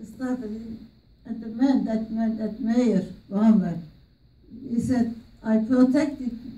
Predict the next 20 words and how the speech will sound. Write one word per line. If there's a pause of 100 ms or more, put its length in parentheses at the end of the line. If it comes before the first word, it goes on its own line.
I
protected
you, (500)
mm, (260)
for
this
time, (240)
but
after
this
you
have
to (140)
find
a
way
to (400)
get (120)
out." (1200)
So